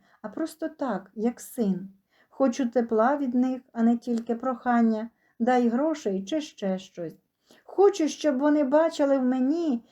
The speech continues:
не лише маминого гаманця, а перш за все люблячу маму. Як навчити їх цінувати мене не лише як скарбничку, а як дорогу людину?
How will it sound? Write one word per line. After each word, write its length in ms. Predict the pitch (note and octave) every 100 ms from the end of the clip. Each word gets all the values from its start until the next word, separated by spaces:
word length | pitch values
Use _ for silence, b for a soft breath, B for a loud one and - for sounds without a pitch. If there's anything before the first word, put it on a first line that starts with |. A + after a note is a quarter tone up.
| b -
не 120 | C4
лише 480 | C4+ B3 - D4+ F4+
маминого 640 | D4+ B3+ A#3 A3 A3+ A3+
гаманця, 760 | G#3+ A#3+ C4 C4+ - G#3+ G3 G3
а 80 | B3 A#3
перш 220 | F4 E4+
за 200 | A#3+ G#3
все 460 | G#3+ - - E4+ F4 - _ -
люблячу 600 | G#3 A3+ A3 G#3 G3 A3+
маму. 420 | G3+ F#3 F3+ E3+ E3 - _ _ _ _
Як 280 | A3+ D#4+ G4
навчити 640 | B3+ A#3 A#3 - F4+ D4+
їх 340 | B3+ A#3 D#4+ F4
цінувати 720 | - B3+ B3 A#3+ F4 - A#3+
мене 340 | A#3 G#3+ G#3 b b b
не 140 | B3 C#4
лише 440 | C4 A#3 - F#4
як 200 | F4+ F4
скарбничку, 1040 | - - D#4+ C#4 C#4+ C4+ A#3 - - F3 -
а 80 | A3+
як 280 | A3+ A3 G#3
дорогу 440 | G3+ G3+ G3 D#4
людину? 640 | C#4+ A3 G3 F#3 F3 E3+